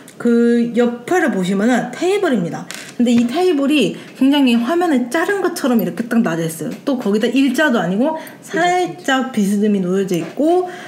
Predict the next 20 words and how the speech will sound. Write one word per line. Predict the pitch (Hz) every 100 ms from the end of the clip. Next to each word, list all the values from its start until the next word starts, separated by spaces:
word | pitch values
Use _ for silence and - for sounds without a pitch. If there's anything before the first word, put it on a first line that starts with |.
| -
모든 | 208 254 320
걸 | 254
다 | 202
잘라놨어요. | - 240 226 202 170 - 220
이거는 | 233 277 254
굉장히 | 226 247 240 233
특이한 | 381 381 415 349 240
구성인데요. | 220 208 240 202 170 185 254 196
이 | 208
당시에 | 240 240 233 202
뭐 | 175 175 175 165 - - - - - -
저희가 | - 220 214
다음 | 196 196 202
사부에서 | 294 320 320 262 202
볼 | 185
세잔의 | 175 240 311 277
작품에서도 | 220 - 214 202 190 175
그렇겠지만 | 202 240 202 - 190 233 202
이런 | 240 262
식으로 | 247 214 240 247 175